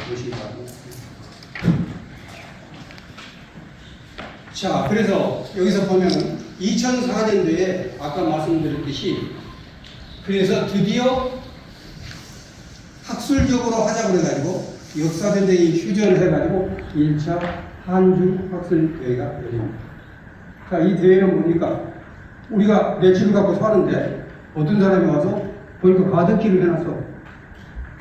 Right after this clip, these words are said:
그리고 변호사를 샀어. 변호사를 사가지고 법정에서 따져.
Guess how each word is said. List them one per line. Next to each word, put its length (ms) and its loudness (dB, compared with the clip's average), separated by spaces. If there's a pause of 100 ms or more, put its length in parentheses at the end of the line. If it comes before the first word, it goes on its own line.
(580)
그리고 200 2
변호사를 440 4
샀어. 400 -2 (1120)
변호사를 320 4
사가지고 640 0 (300)
법정에서 400 4
따져. 240 6